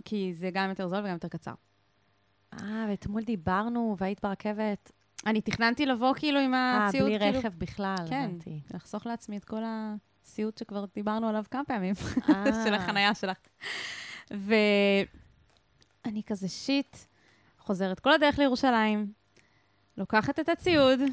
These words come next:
Speaker 2: עולה, עולה מ-, ברכבת בירושלים רבע שעה את כל המדרגות. זה
Speaker 1: כן,
Speaker 2: תוספת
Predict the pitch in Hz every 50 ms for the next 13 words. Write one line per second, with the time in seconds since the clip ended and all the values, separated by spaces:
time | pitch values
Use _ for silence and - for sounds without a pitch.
0 | - - - 208 190 196 202 202 196 - - 185 190 190 202 202 202 196 185 185
1 | 196 196 190 185 175 170 170 175 175 175 - - 208 185 190 175 180 180 175 170
2 | - - 180 185 185 175 175 170 185 170 185 175 - - 175 175 180 156 - -
3 | - 180 175 170 156 147 160 165 160 156 156 151 180 - - - - _ _ _
4 | _ _ _ _ _ _ - 247 190 196 233 233 233 233 226 226 226 220 214 214
5 | 202 - 220